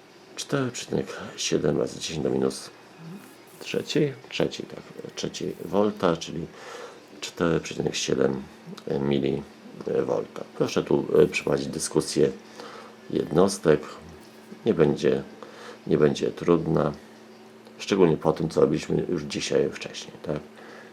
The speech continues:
Więc jeszcze dyskusja jednostek, ale ja już jej tu nie zmieściłem.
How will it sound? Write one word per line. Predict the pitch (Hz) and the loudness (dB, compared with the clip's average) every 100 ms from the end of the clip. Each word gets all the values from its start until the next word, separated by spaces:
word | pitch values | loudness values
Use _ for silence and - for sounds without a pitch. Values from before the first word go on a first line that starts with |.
| - | -14
Więc | - - | -10 -6
jeszcze | 107 - | -6 -6
dyskusja | 85 - - 78 - | -8 -10 -10 -4 0
jednostek, | 64 - - 98 - 80 - | 0 0 -4 -4 -4 -8 -8
ale | - - - - | -4 -2 -4 -6
ja | 82 | -4
już | 78 - | -4 -4
jej | - - - - - - - | -4 -6 -10 -16 -16 -18 -14
tu | - 87 80 | -8 -4 -2
nie | 80 | -2
zmieściłem. | 78 - 67 - - - - - | -2 -2 0 -2 -6 -6 -6 -8